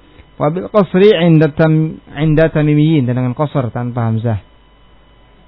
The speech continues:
pada bahasanya orang-orang Tamim, yaitu ula. Pada bahasa orang Hijaz dengan hamzah ulai. Pada bahasanya mereka orang-orang Tamim ula. <clears throat> Dan boleh pula di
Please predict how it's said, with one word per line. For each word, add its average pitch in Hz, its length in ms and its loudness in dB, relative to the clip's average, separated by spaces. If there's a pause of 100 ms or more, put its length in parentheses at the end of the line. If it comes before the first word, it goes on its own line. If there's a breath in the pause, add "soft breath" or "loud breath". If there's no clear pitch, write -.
(440)
pada 120 240 -4
bahasanya 135 720 -4 (400)
orang-orang 135 480 -2
Tamim, 156 320 2
yaitu 127 240 -6
ula. 147 480 2 (800)
Pada 120 260 -6
bahasa 117 240 -6
orang 127 220 -6
Hijaz 135 320 -2
dengan 123 240 -6
hamzah 123 320 -4
ulai. 131 720 -2 (720)
Pada 120 160 -6
bahasanya 120 480 -4
mereka 123 400 -4
orang-orang 135 400 0
Tamim 147 480 0 (480)
ula. 135 480 4 (240)
<clears throat> - 1600 -12
Dan 135 80 2
boleh 139 240 2
pula 175 240 4
di 131 320 -2